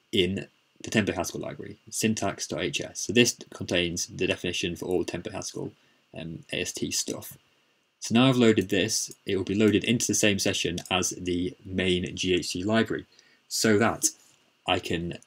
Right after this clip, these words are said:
when I modify something in the template Haskell library, it, the changes are reflected immediately in the G H C library. And you can jump to de-, jump between each component using the jump to definition. Right, so this is now,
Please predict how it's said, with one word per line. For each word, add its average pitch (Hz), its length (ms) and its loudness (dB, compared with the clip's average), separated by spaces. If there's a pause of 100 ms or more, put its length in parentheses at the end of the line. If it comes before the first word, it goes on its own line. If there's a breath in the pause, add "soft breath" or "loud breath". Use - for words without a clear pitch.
(800)
when 117 560 2
I 101 60 0
modify 104 420 2
something 92 640 0
in 101 100 -8
the 90 40 -6
template 92 360 -4
Haskell 90 280 -4
library, 87 460 -4 (1300)
it, 90 280 0
the 95 60 -6
changes 117 360 6
are 98 40 6
reflected 95 380 2
immediately 104 640 8
in 101 80 -6
the 92 80 -2
G 92 140 6
H - 160 2
C 85 120 0
library. 73 340 -10 (760 loud breath)
And 92 140 -4
you 87 60 -2
can 90 160 -6
jump 104 200 4
to 104 140 0
de-, - 160 -12
jump 107 220 2
between 95 400 0
each 87 180 -2
component 90 420 0
using 85 280 -4
the 82 80 -6
jump 82 220 -6
to - 80 -6
definition. 85 580 -8 (180)
Right, 95 220 -2
so - 100 -4
this 110 260 2
is - 140 -6
now, 87 360 -4